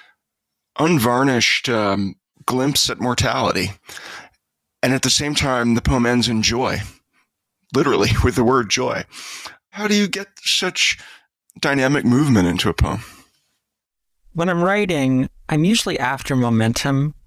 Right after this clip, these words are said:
Speaker 2: of some kind. Um, I rarely start off poems anymore. As a young writer, I did, but,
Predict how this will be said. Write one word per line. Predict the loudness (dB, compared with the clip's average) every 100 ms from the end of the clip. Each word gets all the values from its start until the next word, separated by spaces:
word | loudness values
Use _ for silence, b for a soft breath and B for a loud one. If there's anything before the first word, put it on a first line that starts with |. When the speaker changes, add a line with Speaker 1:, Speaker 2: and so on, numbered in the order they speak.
| -6
Speaker 2:
of | -2
some | -2 -4 -8
kind. | -4 -2 0 0 -2 -8 _ -4
Um, | 0 2 0 -2 -8 _
I | -6 -2
rarely | 0 2 2 2 2 2 0 -4 _ -4
start | -4 -2 -4
off | 0 -2 -4
poems | -2 2 4 4 2 0 -4 -8 -20 _ -20 -6
anymore. | -2 2 2 2 2 0 -4 -8 -10
As | -6 -4
a | -2
young | 0 2
writer, | 0 0 0
I | 0
did, | -2 -4 -2
but, | -4